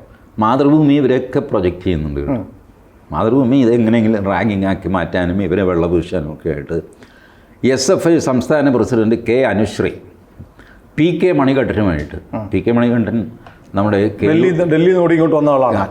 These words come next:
Speaker 1: കെ യു ഡബ്ല്യു ജിയിലെ പിണറായി വിജയനാണ് പി കെ
Speaker 2: അതെ.
Speaker 1: മണികണ്ഠൻ. അപ്പോൾ അതുകൊണ്ട് യോഗ്യനാണ്. അവർ പറയുന്നത് എന്നറിയാമോ? സിദ്ധാർത്ഥൻ്റെ മാതാപിതാക്കളോട് ക്ഷമ ചോദിച്ചു, അത് കുറ്റസമ്മതമല്ല.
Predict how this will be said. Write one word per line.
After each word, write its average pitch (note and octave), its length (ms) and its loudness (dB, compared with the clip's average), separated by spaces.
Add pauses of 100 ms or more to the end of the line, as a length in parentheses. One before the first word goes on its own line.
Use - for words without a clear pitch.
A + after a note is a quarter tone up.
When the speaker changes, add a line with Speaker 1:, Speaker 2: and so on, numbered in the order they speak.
(160)
Speaker 1:
കെ G#2+ 40 4
യു C3 360 4
ഡബ്ല്യു B2+ 260 2
ജിയിലെ B2+ 300 4
പിണറായി A#2+ 420 0
വിജയനാണ് G2+ 500 2
പി - 120 -2
കെ C3+ 60 0
Speaker 2:
അതെ. C3+ 160 2
Speaker 1:
മണികണ്ഠൻ. E2 480 -4 (840)
അപ്പോൾ C#3 140 0
അതുകൊണ്ട് C#3+ 400 2 (140)
യോഗ്യനാണ്. B2 640 0 (1200)
അവർ D#3 220 2
പറയുന്നത് D#3 380 2
എന്നറിയാമോ? F#2+ 460 0 (340)
സിദ്ധാർത്ഥൻ്റെ C#3+ 800 0
മാതാപിതാക്കളോട് A#2 1080 0
ക്ഷമ G2 280 -2
ചോദിച്ചു, G#2 680 2
അത് B2+ 200 0
കുറ്റസമ്മതമല്ല. D#2+ 1200 -4